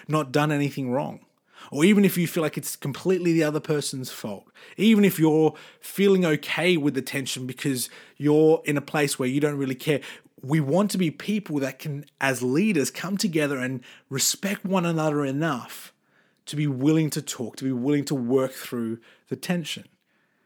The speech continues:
And so we want to start when we come together by saying, "Hey, let's try to understand each other's positions," or, sorry, I should say each other's interests, not positions. Let's try to understand why this tension is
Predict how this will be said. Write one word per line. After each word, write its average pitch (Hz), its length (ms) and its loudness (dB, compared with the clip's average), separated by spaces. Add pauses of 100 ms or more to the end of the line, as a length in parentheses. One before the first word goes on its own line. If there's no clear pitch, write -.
(420)
And 139 80 -4
so 180 120 6
we 175 100 6
want 170 140 4
to 160 60 2
start 202 440 4
when 147 100 2
we 147 100 2
come 185 280 0
together 127 380 -2
by 127 140 -4
saying, 143 240 -4
"Hey, 139 300 -6 (600)
let's 185 200 0
try - 220 2
to 196 80 4
understand 156 640 2
each 131 180 -2
other's 117 560 -4 (360)
positions," 113 520 -6
or, 113 200 -6 (100)
sorry, 110 340 0 (260)
I 127 80 -6
should 117 200 -4
say - 240 0
each 151 180 0
other's 127 300 -2
interests, - 640 -2 (200)
not 135 300 -4
positions. 113 640 -6 (180)
Let's 180 160 2
try 233 140 4
to 214 140 2
understand 156 680 0 (220)
why 147 720 0 (360)
this 135 120 -4
tension 131 380 -6
is 123 280 -6